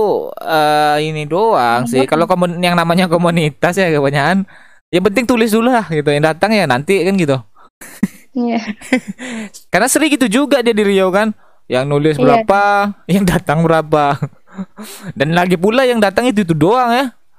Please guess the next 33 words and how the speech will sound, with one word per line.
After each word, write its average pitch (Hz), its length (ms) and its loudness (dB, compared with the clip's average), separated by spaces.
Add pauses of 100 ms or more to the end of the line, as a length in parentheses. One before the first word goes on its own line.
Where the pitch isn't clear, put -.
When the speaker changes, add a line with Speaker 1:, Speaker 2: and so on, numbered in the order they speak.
(260)
Speaker 1:
Nggak 123 160 0
ada 127 100 2
bertambah 131 460 0
sedikit 135 320 -2
pun. 131 340 -2 (800)
Padahal 147 220 0
Speaker 2:
Iya, 196 40 0
Speaker 1:
berkurang 143 380 2
Speaker 2:
tapi, 123 80 2
Speaker 1:
ya. 143 100 2 (540)
<laughs> - 480 -6
Speaker 2:
tapi 247 180 0 (240)
walaupun 240 400 0
dikit 277 220 0
juga 240 200 2
seru-seru 240 520 2
aja 247 280 0
sih. 262 200 -2
Bahkan 240 340 -2
kayak 262 320 -2 (520)
member 233 360 2
yang 220 220 -2
kemarin 220 400 -2
meet 220 240 -6
up 220 160 -6
itu 311 300 -2 (240)
sampai 220 720 0
kalau 220 420 0
meet 220 220 -8
up 220 300 -6
satu 233 260 -4
grup 226 220 -4
itu 302 240 -4